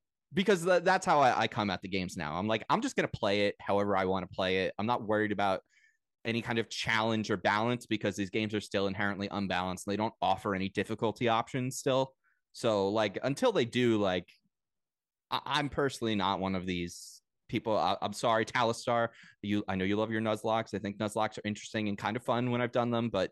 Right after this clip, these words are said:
like, they need to just put these things in the game and build the actual, like, options for them and, like, actually balance the games. And until then, it's like, just get whatever monster you think looks cool. So here's the better question.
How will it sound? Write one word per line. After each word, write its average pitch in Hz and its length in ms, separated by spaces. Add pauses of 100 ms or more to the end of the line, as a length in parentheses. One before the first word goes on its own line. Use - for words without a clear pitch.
(140)
like, 110 260
they 151 120
need 160 200
to 123 100
just 104 240 (140)
put - 220
these 95 140
things 92 260
in 87 160
the 85 60
game 85 480
and 92 120
build 95 200
the 90 100
actual, 87 500 (460)
like, 101 180
options 98 520
for 104 240
them 101 340 (140)
and, 92 160
like, 82 180
actually 90 340
balance 85 440
the 101 120
games. 92 380
And 101 140
until 165 200
then, 90 220
it's 90 180
like, 95 200 (500)
just - 140
get 254 220
whatever 311 300
monster 190 540
you 156 140
think - 260
looks 110 220
cool. - 440 (680)
So - 120
here's 269 240
the 214 80
better 202 200
question. 95 420